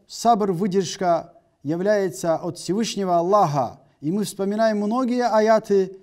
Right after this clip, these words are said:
в которых Всевышний Аллах призывает нас в Коране. «Исбиру ва сабиру», проявляйте выдержку, проявляйте терпение,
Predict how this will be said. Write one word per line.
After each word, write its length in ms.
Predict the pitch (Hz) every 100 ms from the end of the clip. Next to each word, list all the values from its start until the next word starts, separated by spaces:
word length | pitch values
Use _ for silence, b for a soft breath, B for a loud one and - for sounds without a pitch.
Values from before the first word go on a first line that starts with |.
| _
в 40 |
которых 400 | - 180 208 190
Всевышний 400 | - 196 214 190
Аллах 260 | 185 190 170
призывает 500 | 175 170 180 180 170
нас 200 | 175 135
в 40 |
Коране. 580 | 165 165 165 156 127 110 b b b b
«Исбиру 600 | 185 - - 185 220 196
ва 100 | 165
сабиру», 800 | 156 - 196 180 208 240 214 135 B B -
проявляйте 640 | 165 190 196 233 226 220
выдержку, 720 | 196 240 233 190 - 147 107 - b b - 151
проявляйте 560 | 143 175 196 220 240 220
терпение, 840 | - 208 196 240 247 196 143 110